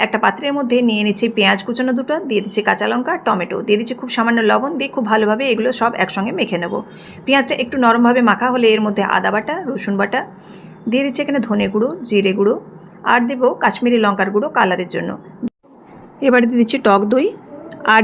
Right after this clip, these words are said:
দিয়ে দেবো কসুরি মেথি, এটা কিন্তু দারুণ ফ্লেভার নিয়ে আসবে। দিয়ে দিচ্ছি কাঁচা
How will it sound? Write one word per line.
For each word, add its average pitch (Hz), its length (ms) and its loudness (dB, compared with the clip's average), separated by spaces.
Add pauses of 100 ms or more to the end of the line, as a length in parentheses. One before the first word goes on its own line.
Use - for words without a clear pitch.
দিয়ে 202 160 6
দেবো 220 140 4 (1000)
কসুরি 247 340 2 (100)
মেথি, 196 260 0 (160)
এটা 240 180 4
কিন্তু 269 140 2 (100)
দারুণ 208 320 4
ফ্লেভার 190 320 2
নিয়ে 190 140 0
আসবে। 190 220 0
দিয়ে 190 120 6
দিচ্ছি 196 220 2
কাঁচা 220 200 2